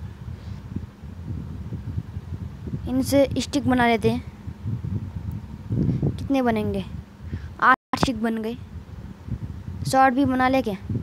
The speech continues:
एक short, हाँ, Short भी अच्छा ही है।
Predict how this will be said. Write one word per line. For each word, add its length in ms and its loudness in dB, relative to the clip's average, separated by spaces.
एक 160 -6
short, 300 6
हाँ, 260 -2
Short 300 6
भी 60 6
अच्छा 220 6
ही 160 6
है। 100 -4